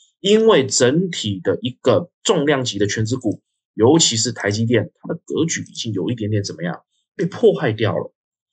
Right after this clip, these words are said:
被破坏掉了。它是用缓跌的方式，为什么缓跌？因为它是台积电，台积电必须要大跌的时候，成交量才会出来。大跌的时候，成交量才会出来。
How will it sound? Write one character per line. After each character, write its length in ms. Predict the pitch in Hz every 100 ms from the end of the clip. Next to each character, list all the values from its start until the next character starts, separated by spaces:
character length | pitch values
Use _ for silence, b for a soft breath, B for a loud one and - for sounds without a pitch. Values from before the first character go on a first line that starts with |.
| _ _ _ _ _ _ _
被 160 | - 208
破 320 | - 247 165
坏 220 | 160 139
掉 220 | 113 113 90
了。 100 | -
它 160 | -
是 160 | 185 190
用 140 | 185
缓 340 | 170 - 98 -
跌 140 | 101
的 80 | 101
方 160 | 123 123
式， 120 | 117 _ - 247
为 80 |
什 120 | 170 107
么 80 |
缓 200 | 101 90
跌？ 240 | 85 85 -
因 180 | 165 147
为 140 | 147
它 140 | 113 113
是 120 | 113
台 140 | 107 85
积 160 | -
电， 200 | 90 - _ _ _ _ _ _ _ _ _ _ _ _ B B B B B -
台 180 | -
积 160 | 208 220
电 180 | 220 175
必 120 | 175
须 180 | - 170
要 220 | 156 - _ -
大 320 | 254 - 131
跌 220 | - 98
的 100 | 110
时 200 | 110 -
候， 260 | 139 113 - -
成 280 | - 120
交 200 | 156 175
量 220 | 175 156 110
才 140 | -
会 140 | 104
出 220 | 101 92 87
来。 160 | - - _ b b b _ -
大 320 | 262 190 139
跌 200 | 110 101
的 100 | 113
时 140 | 123
候， 100 | 143
成 220 | 139 117 117
交 120 | 131
量 140 | 123
才 100 | 107
会 80 | 98
出 160 | -
来。 100 | 95